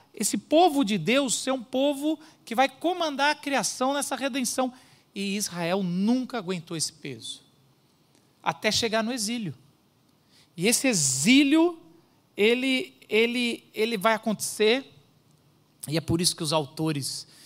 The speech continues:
ele vai pro deserto, né, eles vão, por isso que o autor bíblico vai dizer que a voz que clama no deserto vai chamar de volta na hora certa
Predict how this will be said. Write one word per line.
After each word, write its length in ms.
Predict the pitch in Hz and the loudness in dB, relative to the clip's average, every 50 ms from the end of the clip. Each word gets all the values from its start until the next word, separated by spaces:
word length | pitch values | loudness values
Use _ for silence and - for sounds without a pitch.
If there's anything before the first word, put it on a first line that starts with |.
| - - _ _ | -20 -20 _ _
ele 200 | - 147 156 147 | -6 -6 -6 -2
vai 200 | 127 156 180 196 | 2 2 2 2
pro 120 | - 190 | 0 -2
deserto, 520 | 165 160 151 131 123 156 190 208 196 - 160 | 0 0 0 0 0 0 0 0 -2 -2 -4
né, 80 | 160 | -4
eles 180 | 160 151 135 123 | -4 -4 -4 -6
vão, 300 | 120 143 160 170 190 190 - - - - _ _ | -4 -4 -2 -2 -4 -4 -8 -14 -20 -20 _ _
por 80 | - | -8
isso 120 | 165 160 - | -6 -6 -4
que 100 | - 180 | -2 -2
o 60 | 185 | 0
autor 320 | 170 156 139 - 160 160 | 0 -2 -2 -4 -6 -6
bíblico 340 | 151 135 151 151 151 151 143 | -4 -4 -6 -8 -8 -8 -6
vai 120 | 147 147 143 | -6 -6 -4
dizer 280 | 135 131 131 147 151 | -4 -6 -6 -6 -6
que 120 | 151 - 156 | -6 -4 -6
a 60 | 131 | -6
voz 320 | 123 131 147 160 156 - | -4 -4 -4 -4 -4 -4
que 120 | - - 135 | -6 -8 -12
clama 380 | - - 151 151 156 151 147 | -12 -10 -8 -6 -6 -6 -6
no 140 | 143 143 143 | -6 -8 -8
deserto 720 | 131 135 127 117 113 113 120 131 135 143 135 131 131 139 | -8 -8 -8 -8 -8 -8 -6 -4 -4 -4 -4 -4 -8 -8
vai 140 | 135 135 135 | -8 -6 -6
chamar 420 | 131 - - 135 120 120 123 135 | -6 -6 -6 -6 -6 -6 -6 -6
de 160 | 127 120 123 | -8 -10 -12
volta 840 | 113 113 113 113 123 123 127 127 127 135 135 - _ - 139 135 131 131 - - _ _ _ _ _ | -14 -16 -14 -10 -6 -4 -4 -4 -4 -6 -10 -16 _ -10 -10 -10 -10 -10 -14 -20 _ _ _ _ _
na 200 | - 135 127 127 | -8 -6 -6 -4
hora 280 | 127 127 131 123 123 113 | -4 -4 -4 -6 -6 -6
certa 760 | - - - - 131 131 127 127 120 123 - - 131 123 | -8 -10 -10 -6 -4 -4 -4 -4 -6 -8 -10 -10 -10 -10